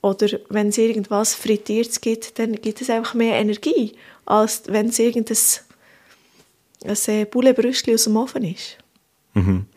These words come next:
Speaker 2: So ein weiterer Spruch, der mir gerade in den Sinn kommt, ist, ähm, «Iss viel Gemüse, damit du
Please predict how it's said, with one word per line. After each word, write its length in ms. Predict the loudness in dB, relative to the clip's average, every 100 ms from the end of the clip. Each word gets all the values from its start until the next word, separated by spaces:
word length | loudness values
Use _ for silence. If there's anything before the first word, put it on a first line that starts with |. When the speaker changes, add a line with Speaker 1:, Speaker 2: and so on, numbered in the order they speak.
| -18 -18 -20 -20 _ _ _ _ _ _ _ _ _ _
Speaker 2:
So 140 | -2 4
ein 100 | 4
weiterer 240 | 4 2
Spruch, 260 | 2 2 2
der 80 | 2
mir 80 |
gerade 160 | 2 2
in 60 | 2
den 40 |
Sinn 200 | 2 2
kommt, 260 | 2 0 2
ist, 240 | 0 0
ähm, 380 | 2 4 4 0 -10 _ _ _ _ _ _ _ _ _ _ 0
«Iss 220 | 2 2
viel 160 | 4 4
Gemüse, 380 | 4 4 4 4
damit 180 |
du 20 | 2